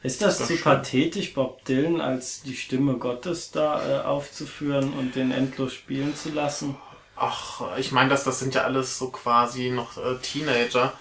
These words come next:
Speaker 1: Mhm.
Speaker 2: Und da hat man, glaub ich, noch so diese, diese Heldenverehrung.
Speaker 1: Die ist ja bei, bei Bob Dylan wirklich sehr stark.
Speaker 2: Ja, also das, das finde ich jetzt, finde ich jetzt nicht mal so schlimm. Also das, das, das finde ich schon okay, dass man sagt, hier, das ist der, der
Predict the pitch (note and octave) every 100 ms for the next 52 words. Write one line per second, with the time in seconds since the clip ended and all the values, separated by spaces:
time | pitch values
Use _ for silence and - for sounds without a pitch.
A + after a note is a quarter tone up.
0 | - C#3+ A#2 C#3 C3 B2+ A#2+ A#2+ C3 B2
1 | A2+ A2+ A#2 A2+ - A#2 A#2 A2+ A2+ A#2
2 | A2+ A2+ A#2 A#2+ A2+ G#2+ G#2 A2 G#2 A2
3 | G#2 - _ _ _ _ _ _ - B2+
4 | C3 B2 C3+ A#2+ A#2+ A#2 C3+ A#2 A#2+ -
5 | C3+ C3 B2+ B2 - B2+ C#3 C#3 - B2
6 | D3 - A2+ G#2+ A2+ A#2+ - A#2 - C#3+
7 | D3+ D3+ D3 - - - - C#3+ C#3+ C#3+
8 | C3+ - C3+ C3+ B2+ B2 A#2 - A#2+ B2
9 | B2 A#2 - _ _ - - - - -
10 | A2+ A#2 A#2 - - - - - B2+ -
11 | - C#3 C3+ B2+ C3 A#2+ - C3+ C3 -
12 | A#2+ A2+ A2+ C3 B2 - - B2 A#2+ A#2+
13 | A#2+ -